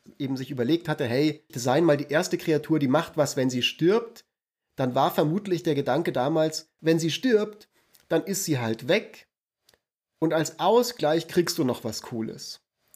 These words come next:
Also sie verabschiedet sich mit einem kleinen Bonus. Dann kamen die ganzen Reanimationszauber und Leute haben festgestellt, ja geil, ich kann einfach diese Kreatur die ganze Zeit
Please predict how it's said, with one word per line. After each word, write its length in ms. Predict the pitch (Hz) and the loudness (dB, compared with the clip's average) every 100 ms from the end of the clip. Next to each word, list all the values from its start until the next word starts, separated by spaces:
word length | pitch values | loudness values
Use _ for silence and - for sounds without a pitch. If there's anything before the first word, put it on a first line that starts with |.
| _ _ _ - | _ _ _ -8
Also 220 | 135 135 | -6 -2
sie 100 | 139 | -2
verabschiedet 560 | - 147 143 151 143 143 | 0 -2 0 0 0 0
sich 160 | 135 | -2
mit 160 | 135 139 | -2 -2
einem 80 | 131 | -2
kleinen 360 | 147 127 127 | 0 2 2
Bonus. 600 | 139 135 117 - - - _ _ _ _ _ _ _ _ _ - | 2 2 2 -2 -14 -18 _ _ _ _ _ _ _ _ _ 0
Dann 240 | 147 208 | 2 2
kamen 300 | 208 170 156 | 2 2 2
die 80 | 156 | 2
ganzen 340 | 147 151 165 | 0 0 0
Reanimationszauber 1200 | 151 139 135 135 127 - 170 180 180 123 113 117 139 | -2 0 2 2 0 0 0 0 -4 -6 -4 -4 -4
und 100 | 135 | 0
Leute 240 | 139 143 | 0 0
haben 100 | 127 | -2
festgestellt, 560 | 127 170 - 117 120 117 | 0 -2 -2 -4 -2 0
ja 120 | 123 | 0
geil, 380 | 151 160 131 139 | 2 2 2 0
ich 160 | 131 - | -4 -2
kann 180 | 151 | -2
einfach 360 | 151 139 135 120 | 0 -2 -2 -4
diese 220 | 147 127 | -4 -6
Kreatur 560 | - 139 123 - 190 139 | -4 -2 -2 0 2 2
die 100 | 123 | 2
ganze 320 | 147 156 143 | 0 0 -4
Zeit 500 | - 156 135 143 - | 0 2 2 0 -6